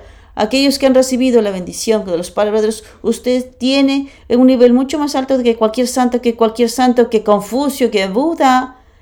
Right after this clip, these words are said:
cualquier santo, más que Jesús inclusive.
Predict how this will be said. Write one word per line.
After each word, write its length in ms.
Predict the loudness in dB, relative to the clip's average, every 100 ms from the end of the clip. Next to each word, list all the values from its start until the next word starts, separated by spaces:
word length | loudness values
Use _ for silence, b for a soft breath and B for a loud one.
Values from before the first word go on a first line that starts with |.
| b 0
cualquier 640 | 2 2 -2 -6 -4 -6
santo, 680 | -4 -2 0 0 0 2
más 280 | 0 -2 -2
que 120 | -4 -8
Jesús 440 | -6 -2 -2 -2
inclusive. 680 | -4 -6 -12 -10 -12 -12